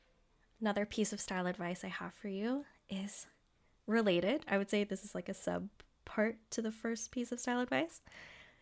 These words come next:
Create playlists for each mood and aesthetic and or aesthetic that you're drawn to. And this could be really fun, like, have some sense of playfulness to this, because Pisces really does have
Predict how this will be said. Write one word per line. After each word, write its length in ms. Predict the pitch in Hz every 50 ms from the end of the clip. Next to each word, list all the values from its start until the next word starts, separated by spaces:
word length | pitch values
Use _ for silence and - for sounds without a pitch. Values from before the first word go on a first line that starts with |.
| _ _ _ -
Create 460 | - - - 247 247 277 302 - -
playlists 540 | - - - 208 220 233 240 233 226 - -
for 100 | - 220
each 340 | - - 202 208 - - -
mood 540 | 196 185 190 185 185 190 190 196 196 208 196 - - - _
and 160 | - 185 185
aesthetic 840 | - - - - - - 196 196 190 196 190 185 185 - - - - - _ _ _
and 160 | - 208 196
or 160 | - - 170 160
aesthetic 580 | 180 - - - 170 175 175 202 240 - - - - - - - - -
that 120 | 247 -
you're 120 | - 254 247
drawn 320 | 220 226 226 226 262 277
to. 440 | 269 - - - - - - 214 220 - - - - - - - - - _ _ _ _ -
And 440 | 196 196 196 196 196 196 196 202 - _ _ _ _ _ -
this 160 | - 214 208
could 160 | - - 302 -
be 160 | 277 285 277
really 320 | 233 208 202 196 208 214
fun, 680 | 214 - - - - 160 185 208 190 170 165 165 170 190 -
like, 180 | - 185 180 -
have 440 | - - 196 190 202 208 208 - - _ _ _ _ _ _ _ _
some 200 | - - 240 226
sense 220 | 220 - 214 208 -
of 140 | 202 -
playfulness 520 | - - 202 180 185 - - 226 240 247 247
to 100 | - 262
this, 220 | 262 262 262 -
because 420 | - 240 - - 226 208 208 - - - - - -
Pisces 420 | - 254 254 247 - 339 349 -
really 240 | 254 247 240 240 233
does 240 | 214 226 202 202 202
have 400 | - - - 180 180 180 190 214